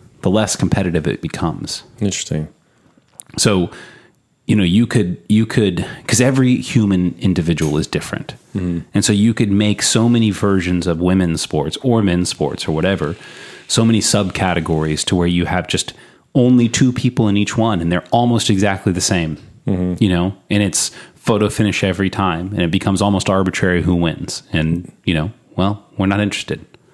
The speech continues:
Speaker 2: Yeah. Yeah. It's like the categories have to be broad enough to be interesting because, like, yeah, but I think of, like, any, like, when you're talking about that, I was thinking about boxing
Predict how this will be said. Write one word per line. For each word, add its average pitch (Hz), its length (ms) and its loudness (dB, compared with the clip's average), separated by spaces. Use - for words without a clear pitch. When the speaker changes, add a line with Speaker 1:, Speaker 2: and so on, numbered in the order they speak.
Speaker 2:
Yeah. 85 280 0
Yeah. 107 180 4
It's 98 100 -2
like 107 120 0
the - 60 -4
categories 110 440 0
have 98 120 -2
to - 80 -14
be 92 120 2
broad 92 320 2
enough 85 440 -2
to - 120 -8
be 85 160 0
interesting 80 640 -4
because, - 440 -2
like, 80 260 -4
yeah, 104 240 -2
but 139 140 2
I 139 220 2
think 156 160 2
of, 131 80 0
like, 120 160 0
any, 113 240 0
like, 104 220 -6
when 113 100 2
you're 104 140 0
talking 110 200 0
about 92 120 0
that, 90 180 2
I 90 60 2
was 92 100 -4
thinking 95 220 0
about 82 360 -2
boxing 87 520 -2